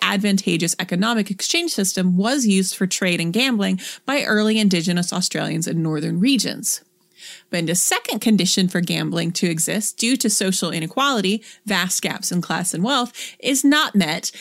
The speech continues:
in egalitarian Indigenous Australian society,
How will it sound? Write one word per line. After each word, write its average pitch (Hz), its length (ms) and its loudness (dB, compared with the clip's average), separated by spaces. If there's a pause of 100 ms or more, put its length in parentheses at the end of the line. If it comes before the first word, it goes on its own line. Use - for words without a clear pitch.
(120)
in 220 180 2
egalitarian 214 800 0
Indigenous 185 560 2
Australian 170 420 -2
society, 214 640 0